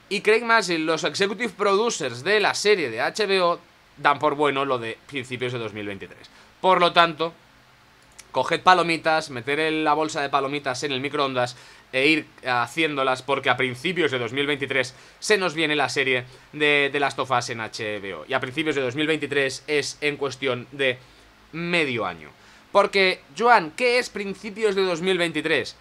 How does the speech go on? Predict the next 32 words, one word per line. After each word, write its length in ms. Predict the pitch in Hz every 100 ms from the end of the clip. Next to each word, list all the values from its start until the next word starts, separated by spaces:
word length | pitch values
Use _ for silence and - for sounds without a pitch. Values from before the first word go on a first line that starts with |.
| - - -
Pues 140 | 127 123
a 80 | 123
ver, 240 | 143 110 -
mm, 920 | 120 123 120 120 117 113 113 110 110 -
todos 260 | 151 147
sabemos 260 | 147 143 151
lo 120 | 143
que 80 | 143
es 40 |
principios 420 | 131 143 139 139 147
de 60 |
dos 160 | 147 123
mil 140 | 131
veintitrés, 500 | 127 123 135 185 117 - _ _ -
a 100 | 131
principios 460 | 127 120 135 127 120
de 80 |
año. 320 | 143 147 107 -
Pero 240 | 196 185
¿a 260 | 185 180 180
qué 120 | 220
meses 360 | 240 247 226 214
puede 920 | - 226 220 214 208 202 196 196 190 190 175
encajar 420 | 196 190 180 185
esto? 340 | 180 - - 87 - - - - -
A 120 | 160
ver, 280 | 175 175 110 - - _ _ - -
no 200 | 180 214
soy 220 | 240 233
experto, 560 | 202 - 220 165 98 - - - - _ -
mm, 380 | 147 147 143 139 131
pero 420 | 202 190 165 123